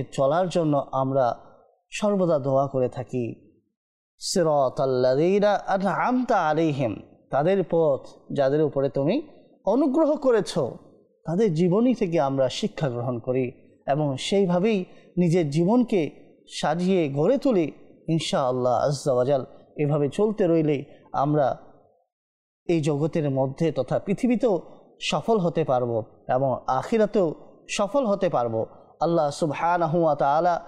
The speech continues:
আমাদেরকে সদা সর্বদা তার সন্তুষ্টিমূলক কাজে নিয়োজিত থাকার তৌফিক দান করুন। আবারও নতুন পূর্বে নতুন একটি বিষয় নিয়ে দেখা হবে।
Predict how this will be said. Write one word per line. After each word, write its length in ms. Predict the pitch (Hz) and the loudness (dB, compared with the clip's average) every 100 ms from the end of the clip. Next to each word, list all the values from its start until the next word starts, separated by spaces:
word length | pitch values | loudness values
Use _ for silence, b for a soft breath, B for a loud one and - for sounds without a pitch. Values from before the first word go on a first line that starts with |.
| B B B | B B B
আমাদেরকে 600 | 151 185 208 226 - 165 135 - - - | -2 0 0 0 0 -2 -2 -8 -20 -10
সদা 280 | - 147 139 | -2 -2 0
সর্বদা 480 | 151 165 147 139 101 - - _ _ _ | 0 0 0 0 -2 -6 -20 _ _ _
তার 180 | 151 127 | -2 -2
সন্তুষ্টিমূলক 840 | 123 139 160 226 - 180 147 127 117 | -2 -4 -2 -4 -2 -2 0 0 0
কাজে 280 | 135 123 135 127 - _ - | -2 -2 -2 -4 -10 _ -4
নিয়োজিত 460 | 160 170 180 160 139 | 0 2 2 -2 -4
থাকার 400 | 135 131 - 123 - - - _ - | -8 -6 0 0 -2 -12 -20 _ -2
তৌফিক 380 | 208 220 214 165 | 0 0 -2 0
দান 180 | 156 147 | 0 0
করুন। 340 | - 160 156 139 - - _ _ - | 0 0 0 -2 -6 -20 _ _ -4
আবারও 380 | 135 147 151 139 - - - | 0 2 2 0 -2 -12 -2
নতুন 340 | 139 147 269 247 | 0 0 2 2
পূর্বে 340 | 214 196 160 139 - - - _ - | 2 2 2 -2 -6 -20 -20 _ -2
নতুন 320 | 175 196 254 | 0 2 0
একটি 220 | 180 - 160 | 0 -2 -4
বিষয় 300 | 127 - 120 | -2 -2 -4
নিয়ে 240 | 117 113 - - _ _ _ _ | -4 -6 -8 -14 _ _ _ _
দেখা 280 | 135 131 147 | -4 -2 -2
হবে। 280 | 131 123 | -2 -2